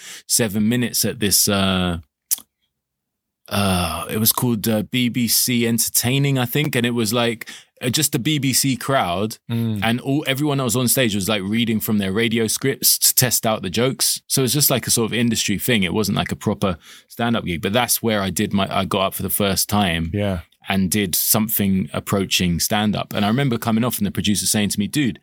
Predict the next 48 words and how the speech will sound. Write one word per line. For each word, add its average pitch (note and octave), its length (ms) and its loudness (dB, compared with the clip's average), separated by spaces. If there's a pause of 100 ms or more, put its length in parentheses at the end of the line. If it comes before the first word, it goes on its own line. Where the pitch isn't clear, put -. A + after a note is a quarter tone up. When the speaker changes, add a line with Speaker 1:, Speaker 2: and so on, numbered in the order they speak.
(440)
Speaker 1:
I F2+ 60 -6
tell F3 160 0
you G3+ 100 2
what, D3+ 160 0
if F2+ 120 -6
that - 120 2
was - 140 2
a - 40 -2
talk, - 500 -2 (200)
it A2+ 40 0
would A2 140 2
have G#2 100 -2
been G2+ 240 0
great, G2+ 320 -2 (280)
but G#2 340 0 (160)
<laughs> - 140 -20
you A#3+ 240 0
need F#3+ 260 0
to, - 120 2 (400)
you B3+ 160 2
need C4 160 0
to E3 100 2
write D3+ 220 2
some B2+ 160 0
fucking A2 380 0
jokes, C3+ 400 0
bro." A2 400 0 (120)
Speaker 2:
You G2+ 220 -4
gotta A2+ 220 0
Speaker 1:
And A2+ 40 2
I - 40 -2
Speaker 2:
have C#3 80 2
Speaker 1:
was D3+ 80 -2
Speaker 2:
that E3+ 120 2
Speaker 1:
like, - 60 -10
Speaker 2:
feedback, A#3+ 480 0
Speaker 1:
"Ah." E3+ 40 -4
Speaker 2:
man. E3 260 0
You B2 80 0
gotta A#2 260 0
have D3 80 2
Speaker 1:
And C#3+ 100 2
Speaker 2:
that E3 140 -6
feedback. G3+ 400 -2
Speaker 1:
I D#3 160 2
don't G#3 220 0
think, F#3+ 180 0
it's C3 400 2